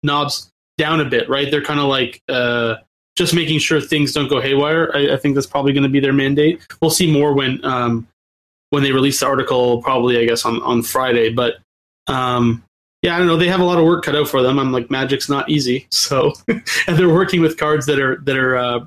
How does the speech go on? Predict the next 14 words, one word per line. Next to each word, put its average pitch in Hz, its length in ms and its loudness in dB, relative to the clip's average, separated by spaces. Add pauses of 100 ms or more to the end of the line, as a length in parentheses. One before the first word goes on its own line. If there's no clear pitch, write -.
(160)
like, 123 120 -4
probably 131 320 -2
changing, 131 520 -2 (380)
uh, 127 200 -2
while 135 160 2
they're 123 100 2
using 131 280 2
them. 110 180 -2
So, 127 340 0 (540)
yeah, 139 260 -2
I 175 80 -2
don't 156 100 2
know. 139 180 -2
W-, 190 420 0